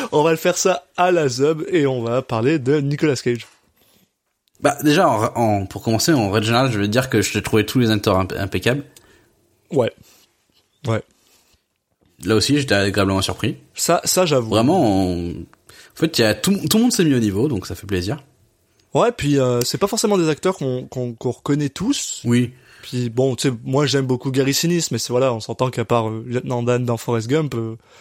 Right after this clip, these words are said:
Speaker 1: et deux, trois autres trucs par-ci par-là, euh, on l'a pas vu faire grand-chose, quoi. Puis, euh, là-dedans,
Speaker 2: Ouais,
Speaker 1: j'étais,
Speaker 2: ils sont
Speaker 1: j'étais,
Speaker 2: tous
Speaker 1: j'étais,
Speaker 2: très
Speaker 1: j'étais content de lui,
Speaker 2: crédibles.
Speaker 1: j'étais surpris, puis, euh,
Speaker 2: Mm.
Speaker 1: il, il faisait ça bien.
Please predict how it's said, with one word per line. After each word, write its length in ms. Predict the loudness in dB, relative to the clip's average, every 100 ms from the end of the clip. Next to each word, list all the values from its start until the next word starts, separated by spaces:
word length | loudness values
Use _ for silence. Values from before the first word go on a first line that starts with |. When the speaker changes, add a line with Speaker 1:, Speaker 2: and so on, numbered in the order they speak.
| -20 -20 _
Speaker 1:
et 100 | -2
deux, 120 | 0
trois 220 | 0 2 0
autres 100 | 0
trucs 180 | -4 -2
par-ci 260 | -4 -2
par-là, 400 | 0 2 2 2
euh, 40 | -2
on 120 | -6
l'a 100 | -4
pas 140 | -2
vu 100 | -2 -2
faire 140 | -2
grand-chose, 400 | 0 0 -2 -2
quoi. 120 | -6 -10 _ _ _ _ _ _ -6
Puis, 240 | -2 0
euh, 180 | 0 0
là-dedans, 300 | 0 2 2
Speaker 2:
Ouais, 60 | 4
Speaker 1:
j'étais, 180 | 4
Speaker 2:
ils 80 | 4
sont 140 | 2 0
Speaker 1:
j'étais, 100 | 2
Speaker 2:
tous 80 |
Speaker 1:
j'étais, 120 | 0 2
Speaker 2:
très 100 | 2
Speaker 1:
j'étais 200 | 2 2
content 220 | 2 2
de 60 |
lui, 80 | 0
Speaker 2:
crédibles. 240 | -2 -6 -8
Speaker 1:
j'étais 120 | -4
surpris, 360 | -2 -2 -4
puis, 280 | -8 -10 -10
euh, 60 | -4
Speaker 2:
Mm. 140 | -2 -2 -6 -20 _ _ _ _ _ _ _ _ _
Speaker 1:
il, 180 | -20 -20 -20
il 100 | -8
faisait 160 | -4
ça 180 | 0 0
bien. 180 | -2